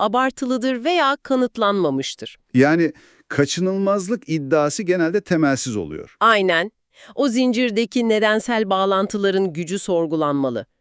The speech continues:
Speaker 1: Kaynaklardaki örnekleri düşünelim. Bir tane şeker çalan çocuğun kaçınılmaz olarak büyüyünce oyuncak, sonra araba çalacağı, en sonunda da katil olacağı iddiası.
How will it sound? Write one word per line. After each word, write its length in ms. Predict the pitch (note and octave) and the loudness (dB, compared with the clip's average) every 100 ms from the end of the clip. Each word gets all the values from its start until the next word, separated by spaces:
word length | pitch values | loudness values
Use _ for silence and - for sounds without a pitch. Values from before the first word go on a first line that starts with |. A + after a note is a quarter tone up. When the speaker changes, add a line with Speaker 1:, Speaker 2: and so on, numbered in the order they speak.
| _ _ - | _ _ -4
Speaker 1:
Kaynaklardaki 800 | A3 B3+ D4+ - E4 D#4 E4 G#4 | 0 2 2 0 0 0 -2 0
örnekleri 560 | G4 F4 F4+ E4+ E4+ C4+ | 2 2 0 -4 -2 -2
düşünelim. 520 | B3 F3+ D#3 C3 - _ _ _ - - | -2 -2 0 -2 -6 _ _ _ -20 -2
Bir 160 | C4+ C4 | 0 2
tane 360 | C#4 A3+ G3+ | 2 4 2
şeker 400 | - A3 A#3 G#3 | 2 0 2 0
çalan 380 | - G3 F3 E3 | 2 2 2 2
çocuğun 500 | - F3 D#3 E3 E3+ | 0 -2 0 0 0
kaçınılmaz 760 | - G#3+ - A3+ A3 A3+ A3+ G3 | -2 -4 0 0 2 2 2 2
olarak 420 | E3+ D#3 D3+ E3 | 2 2 0 -4
büyüyünce 560 | F#3+ G3 F#3 E3+ F#3+ - | -2 2 2 2 -2 0
oyuncak, 600 | G#3 G#3 G3 D#3 D#3 F#3 _ _ _ - | 2 2 2 0 -2 -2 _ _ _ -6
sonra 380 | - B3 A3+ - | 2 4 4 2
araba 320 | G#3 G#3+ B3 | 2 2 2
çalacağı, 640 | - G3 E3+ C#3 D3+ E3 B3+ _ _ - | 2 0 2 2 2 2 -2 _ _ 0
en 180 | G4 G4 | 2 2
sonunda 500 | E4+ D4 B3+ A3+ A3+ | 2 2 2 2 2
da 120 | D#4+ | 0
katil 420 | - C4 C4+ D4 | 0 0 0 0
olacağı 480 | C4+ A#3+ F#3+ G#3 F3+ | 0 0 0 2 0
iddiası. 640 | F3 D3 D3 C3+ - B2 | -2 0 0 0 -2 -6